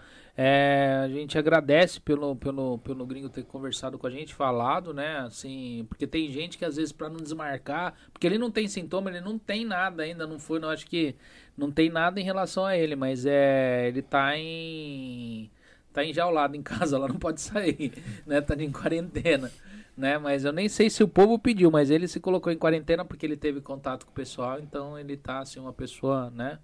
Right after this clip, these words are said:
É consciente, né? E desejo que, se pegou, melhoras.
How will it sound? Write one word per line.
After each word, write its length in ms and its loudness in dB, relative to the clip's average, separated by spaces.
É 80 -2
consciente, 960 -4
né? 360 -6
E 480 0
desejo 460 4
que, 160 -2
se 240 8
pegou, 560 10
melhoras. 720 8